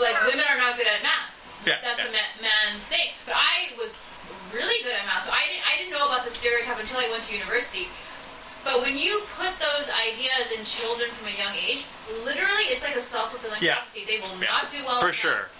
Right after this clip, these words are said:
Speaker 1: And that's what, that's my thing. To say, like, oh, men are more likely to be
Speaker 2: <laughs>
Speaker 1: scientists, men are more likely to be businesses, and all that stuff.
Speaker 2: Yeah.
Speaker 1: That is not true.
Speaker 2: Yeah,
Speaker 1: We,
Speaker 2: yeah,
Speaker 1: man,
Speaker 2: yeah.
Speaker 1: I was good at math. Amani is amazing. Amani's the best out of all of us, and she did physics.
Speaker 2: Mm.
Speaker 1: Like, yo, that's,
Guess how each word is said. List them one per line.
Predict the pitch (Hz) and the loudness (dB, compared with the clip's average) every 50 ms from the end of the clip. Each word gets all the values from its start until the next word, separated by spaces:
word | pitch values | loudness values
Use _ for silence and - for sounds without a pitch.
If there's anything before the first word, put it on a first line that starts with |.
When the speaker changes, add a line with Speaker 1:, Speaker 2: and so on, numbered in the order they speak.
| - - - - - - - 170 | -18 -18 -16 -16 -14 -8 -4 -4
Speaker 1:
And | 214 208 - - - 214 - | -4 -4 -6 -8 -14 -8 -2
that's | 262 240 - - - - 277 | 0 2 2 0 -2 -4 -4
what, | 285 262 - - - | -2 -2 -2 0 0
that's | 262 277 311 - - - | 0 2 0 0 -2 -4
my | 277 247 240 | -2 -2 -2
thing. | - 269 247 - - - - - - - | 0 -2 -2 -2 -2 -6 -10 -14 -12 -6
To | - 277 | -2 0
say, | - 311 277 277 | 2 2 4 2
like, | 262 240 - - | 2 0 0 -2
oh, | 254 240 226 226 | -4 -4 -2 0
men | 233 247 247 277 285 277 | 2 2 4 4 4 4
are | 269 254 | 2 4
more | 240 240 233 | 2 2 4
likely | 226 226 226 240 233 | 4 2 2 2 0
to | - 190 | 0 0
be | 190 - | -2 0
Speaker 2:
<laughs> | - 240 | 2 4
Speaker 1:
scientists, | - 302 320 339 339 359 359 320 - - 247 | 4 4 4 2 0 -2 -4 -2 -2 -2 0
men | 226 220 | 2 4
are | 214 214 208 | 4 4 2
more | 214 208 | 2 0
likely | 208 208 208 - - | 0 2 4 4 4
to | - 370 359 | 4 2 0
be | - | 0
businesses, | 294 311 311 320 320 320 311 294 - - 254 | 0 0 2 2 2 2 2 2 0 -2 0
and | 233 | 2
all | 233 233 240 | 2 2 2
that | 226 226 226 | 2 0 -2
stuff. | - - 240 247 | -2 0 2 4
Speaker 2:
Yeah. | 254 226 - - - | 4 4 2 0 -2
Speaker 1:
That | - 277 240 | -6 -6 -6
is | 208 - - | -6 -8 -8
not | 208 220 - 240 - | -4 0 0 0 2
true. | - 143 120 | 2 0 0
Speaker 2:
Yeah, | 104 - - - | 0 -2 -4 -4
Speaker 1:
We, | - 123 | -2 0
Speaker 2:
yeah, | 117 104 - - - - - - | 0 0 0 -4 -14 -20 -20 -12
Speaker 1:
man, | 226 240 233 | -6 0 0
Speaker 2:
yeah. | 127 110 - - - | 2 2 0 -2 -6
Speaker 1:
I | 226 247 | -8 -8
was | 247 | -8
good | 254 285 277 | -8 -8 -6
at | 277 | -2
math. | 269 277 269 - 214 | 0 0 0 2 0
Amani | 208 208 220 240 254 277 277 247 | 0 2 2 2 4 4 2 0
is | 208 190 | 0 -2
amazing. | 190 190 208 240 262 240 214 - | 0 0 2 2 2 0 -2 -2
Amani's | 240 262 269 277 269 - - | 0 2 2 2 2 0 -2
the | 208 202 | -4 -2
best | 202 - - - | -2 -2 -2 -2
out | 240 247 | -2 -2
of | 170 | 0
all | 180 190 196 | 0 -2 -2
of | 175 175 | -2 -4
us, | - - | -6 -8
and | 180 | -6
she | - 233 226 208 - | -6 -6 -6 -4 0
did | 226 233 226 - | 0 0 0 0
physics. | - - - - - - - | -2 -4 -4 -6 -6 -4 -2
Speaker 2:
Mm. | 139 127 113 | 0 0 0
Speaker 1:
Like, | 107 - - - - - - | 0 -2 -6 -12 -16 -14 -12
yo, | - - - - | -12 -12 -8 -6
that's, | - - - - - - - - - | -6 -6 -8 -8 -10 -10 -10 -10 -10